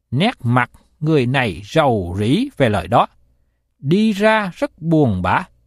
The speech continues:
vì có nhiều của lắm. Có thêm một phân đoạn kinh thánh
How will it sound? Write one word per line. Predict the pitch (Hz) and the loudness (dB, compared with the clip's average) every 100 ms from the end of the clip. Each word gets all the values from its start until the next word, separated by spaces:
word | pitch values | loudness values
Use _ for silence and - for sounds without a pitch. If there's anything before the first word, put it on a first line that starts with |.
| _ _ _ - | _ _ _ -2
vì | 151 - - | -2 -2 -2
có | 247 | -2
nhiều | 226 151 147 113 - - _ _ | 0 2 2 0 -4 -20 _ _
của | - 98 | -6 -2
lắm. | 120 156 _ _ _ _ _ _ _ _ _ _ _ _ _ _ _ _ _ _ | -2 -2 _ _ _ _ _ _ _ _ _ _ _ _ _ _ _ _ _ _
Có | - 370 | -4 0
thêm | 277 226 | 0 0
một | - | 0
phân | 277 254 | -2 0
đoạn | 147 110 131 | 0 -2 -4
kinh | 240 240 | -4 -2
thánh | 269 | -2